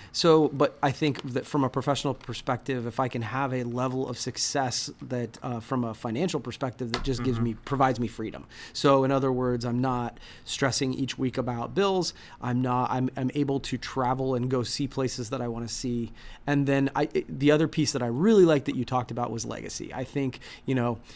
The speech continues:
Speaker 1: it's one of the reasons, honestly, that I've, you and I've talked about this. I don't, I'm not a proponent of smart goals.
Speaker 2: Right.
Speaker 1: Um, because peop-, th-,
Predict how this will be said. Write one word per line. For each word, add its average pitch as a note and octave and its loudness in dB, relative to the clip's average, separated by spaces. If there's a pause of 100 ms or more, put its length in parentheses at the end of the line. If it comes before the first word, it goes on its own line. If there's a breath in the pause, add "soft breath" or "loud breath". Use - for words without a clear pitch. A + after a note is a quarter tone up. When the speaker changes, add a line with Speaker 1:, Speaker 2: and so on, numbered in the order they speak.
Speaker 1:
it's - -8
one A3+ 8
of C#4 6
the G3 4
reasons, C3 2
honestly, C3 0
that A#2 -4
I've, B2 -4
you C3 -2
and B2+ 2
I've B2 -2
talked B2+ -2
about B2 -2
this. A#2 -6
I B2 -4
don't, B2+ 0 (100)
I'm B2 0
not D3+ 4
a C3 2 (720)
proponent C3+ 2
of A#2 -8
smart B2 2
goals. F#3 -2 (160 loud breath)
Speaker 2:
Right. A#2+ 8 (260)
Speaker 1:
Um, C3+ 6 (240)
because C3+ 2 (220 loud breath)
peop-, - 0 (120)
th-, - -4